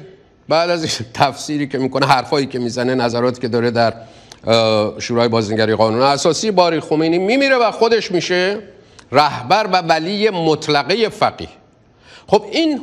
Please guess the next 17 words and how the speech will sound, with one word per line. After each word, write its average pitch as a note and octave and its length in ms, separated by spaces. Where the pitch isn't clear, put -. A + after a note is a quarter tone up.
حکومت G#3+ 640
شترگاو E3 800
پلنگی D#3 500
که - 120
هم F3+ 140
می‌خواد F3+ 320
انتخابات C#3 600
داشته G#2 320
باشه، - 300
هم F3+ 320
پیشوای F#3+ 580
مسلمین E3+ 680
و F3 60
ولی C#3+ 380
فقیه C3 480
مطلقه C3 600
داره، C#3 480